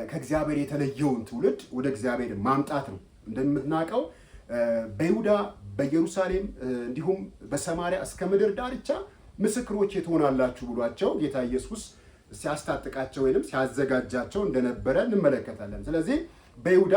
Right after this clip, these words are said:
ወንጌል ይሰበካል፣ በሰማርያ ወንጌል ይሰበካል፣ እንዲሁም በሰማርያ ወንጌል ይሰበካል። ያ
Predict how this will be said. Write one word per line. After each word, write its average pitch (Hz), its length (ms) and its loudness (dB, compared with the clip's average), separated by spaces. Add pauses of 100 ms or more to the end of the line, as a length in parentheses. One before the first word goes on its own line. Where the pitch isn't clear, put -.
(100)
ወንጌል 131 340 2
ይሰበካል፣ 127 640 -4
በሰማርያ 123 520 -4
ወንጌል 120 300 -4
ይሰበካል፣ 147 520 0 (340)
እንዲሁም 277 240 -2
በሰማርያ 165 500 4
ወንጌል 135 320 2
ይሰበካል። 123 560 -4
ያ 151 120 2